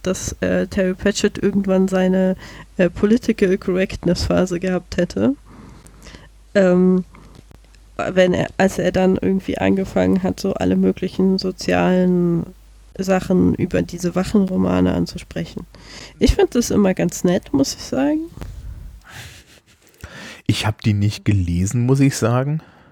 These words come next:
Speaker 1: Ja, warum liest du Terry Pratchett nicht? Das ist
Speaker 2: Äh, doch, ich habe Terry Pratchett gelesen, aber ich war, die Wachendinger fand ich immer, die haben mich nicht angesprochen.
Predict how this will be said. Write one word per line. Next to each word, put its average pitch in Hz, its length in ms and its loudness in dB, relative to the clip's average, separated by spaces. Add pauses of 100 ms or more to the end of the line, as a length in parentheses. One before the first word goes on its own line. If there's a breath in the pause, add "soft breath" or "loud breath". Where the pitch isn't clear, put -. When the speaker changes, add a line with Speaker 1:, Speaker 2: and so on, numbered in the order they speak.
(520 soft breath)
Speaker 1:
Ja, 208 120 -8
warum 214 260 2
liest 226 260 0
du 226 40 -2
Terry 208 280 -2
Pratchett - 460 -4
nicht? 208 260 0
Das 214 160 -8
ist - 300 -10
Speaker 2:
Äh, 110 220 2
doch, - 340 -4 (220)
ich - 180 -6
habe 156 240 2
Terry 117 220 2
Pratchett 117 460 -2
gelesen, 117 460 2
aber 113 200 0
ich 117 140 -4
war, 110 220 -2 (520 loud breath)
die 92 180 0
Wachendinger 156 640 4
fand 131 320 0
ich 123 220 -2
immer, 127 360 0
die 117 180 0
haben 131 120 0
mich 151 160 -2
nicht 135 200 -4
angesprochen. 98 680 -4